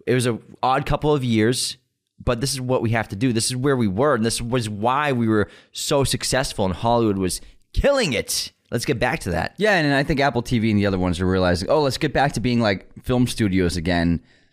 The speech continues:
Speaker 2: And 'cause they can still get the subscriptions. If people wanna watch the movie they love seeing in theaters, they gotta go to Apple.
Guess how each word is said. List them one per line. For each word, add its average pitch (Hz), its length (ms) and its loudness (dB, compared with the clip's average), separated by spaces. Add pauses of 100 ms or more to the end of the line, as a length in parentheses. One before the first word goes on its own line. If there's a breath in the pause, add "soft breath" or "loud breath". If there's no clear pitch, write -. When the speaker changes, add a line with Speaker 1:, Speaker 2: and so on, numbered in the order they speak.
(340 soft breath)
Speaker 2:
And 147 140 -2
'cause 170 160 0
they 190 120 0
can 190 120 2
still 214 260 2
get 208 160 0
the 202 80 0
subscriptions. 190 880 0 (800)
If 123 240 -2
people 160 220 2
wanna 165 180 2
watch 156 240 2
the - 100 -2
movie 151 220 2
they 139 100 2
love 135 220 0
seeing 147 200 0
in 131 80 2
theaters, 160 340 2
they - 120 -6
gotta 185 180 2
go 185 100 2
to 175 80 2
Apple. 202 440 0